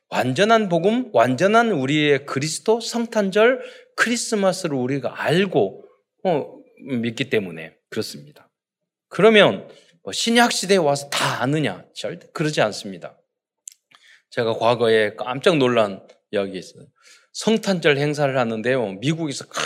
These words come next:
큰 교회인데 성탄절 행사를 어떻게 하냐? 정말 낙타 세 마리를 어디서 공수해 와가지고 강대상에 낙타 세 마리가 들어오더라니까요. <laughs> 그래서 깜짝 놀랐어요.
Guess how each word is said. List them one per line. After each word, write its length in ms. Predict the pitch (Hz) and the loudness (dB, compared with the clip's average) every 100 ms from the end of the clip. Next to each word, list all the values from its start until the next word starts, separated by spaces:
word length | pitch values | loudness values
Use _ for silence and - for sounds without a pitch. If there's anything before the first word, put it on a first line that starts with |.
| 69 - - - - | -6 -8 -8 -8 -4
큰 140 | 202 | -4
교회인데 1080 | 147 127 117 110 107 110 101 127 123 92 90 _ - - _ | -2 -2 -2 -4 -8 -10 0 2 2 0 -12 _ -20 -20 _
성탄절 1000 | - 202 202 170 151 135 123 113 117 110 | -6 -4 -2 -2 -2 -2 -4 -4 -4 -2
행사를 280 | 147 127 107 | -4 -4 -4
어떻게 260 | 95 113 | -4 -6
하냐? 260 | 98 95 87 _ _ _ _ _ _ - | -6 -10 -14 _ _ _ _ _ _ -8
정말 580 | 131 180 180 135 101 | 0 6 8 8 4
낙타 400 | 104 131 - - | 2 2 2 -2
세 160 | 185 190 | 0 2
마리를 500 | 180 151 139 135 127 | 4 6 4 2 2
어디서 360 | 113 120 117 - | 2 0 -6 -4
공수해 380 | 156 170 170 | 0 2 4
와가지고 800 | 139 113 107 113 131 123 98 - _ _ _ _ _ _ _ - - | 4 4 0 0 2 2 -2 -10 _ _ _ _ _ _ _ -20 -12
강대상에 600 | - 147 151 135 131 117 | -2 2 2 2 2 2
낙타 300 | 110 110 - | 2 2 2
세 140 | 151 180 | 0 4
마리가 320 | 160 131 117 | 2 2 -2
들어오더라니까요. 920 | - 135 147 135 110 92 107 101 139 - _ - | 0 2 2 0 0 -2 -6 -6 -8 -10 _ -8
<laughs> 1080 | 127 - - - _ _ _ _ - 214 - | -8 -8 -20 -20 _ _ _ _ -12 -12 -10
그래서 220 | 104 110 | -8 -2
깜짝 420 | - 139 127 139 | 2 2 2 -2
놀랐어요. 460 | 117 113 107 113 | -2 -2 -2 -2